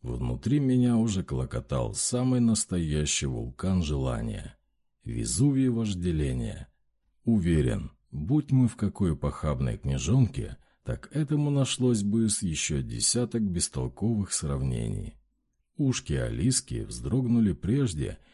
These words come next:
чем я услышал визг автомобильных тормозов. Это сбило с уже почти настроенного ритма. Заставило отвлечься нас обоих. Брань, что полилась с улицы, не выдерживала никакой критики.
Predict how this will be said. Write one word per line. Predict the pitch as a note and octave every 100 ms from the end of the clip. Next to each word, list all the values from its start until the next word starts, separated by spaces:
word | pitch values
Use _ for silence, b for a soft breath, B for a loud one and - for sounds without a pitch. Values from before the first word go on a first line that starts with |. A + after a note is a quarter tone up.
| b
чем | - - B2
я | A2 G#2
услышал | G2+ - D3 D3+ - C#3
визг | A2 F2+ A2 - -
автомобильных | D2 - C#2 B1 D2 B2+ B2+ A#2 -
тормозов. | G#2 F2 E2 C2+ B1+ - - _ _ -
Это | D2 - B2+
сбило | - C#2 D3+ D#3+ D3+
с | -
уже | B2+ G2+ E2+
почти | - A2 - - C#3+
настроенного | A2+ G2+ - D#2 D#2 C#2+ C#2 C2+
ритма. | C2 B1+ - G1+ - - _ _ _ _
Заставило | B2 A#2 A2+ - C3+ C3 B2+ B2
отвлечься | - C#2 - C3 C2+ - - C2
нас | A#1+ A#1+ A#1
обоих. | A#1+ A#1 - G#1 F2+ F#2 - _ _ _ _ _ -
Брань, | - C2+ G#2 C2+ B1+ -
что | - - C#2
полилась | C#2 C#2 C2+ C2 A#1+
с | -
улицы, | C3+ C3+ D2 - - - - -
не | C#2 B2
выдерживала | A#2+ B2 F2+ D3 C3 C3+ C3 B2+
никакой | A#2 F2 - - - C3
критики. | A2 - D#2 C2 - - D#2